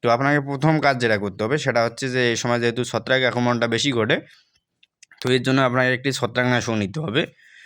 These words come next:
তো আপনার নাটিভো বা মিস্টার টপ যে কোনো একটি, যে আরও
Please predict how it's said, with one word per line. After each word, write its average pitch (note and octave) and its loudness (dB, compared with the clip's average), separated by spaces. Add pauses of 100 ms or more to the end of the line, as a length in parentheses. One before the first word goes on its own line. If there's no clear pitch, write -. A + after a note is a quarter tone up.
(120)
তো - -8 (260)
আপনার C3 2
নাটিভো B2+ 0
বা A#2+ 4
মিস্টার A#2+ -2
টপ A#2 4
যে A#2+ 0
কোনো B2+ 0
একটি, B2+ -4 (120)
যে A#2+ 2 (100)
আরও A#2+ 4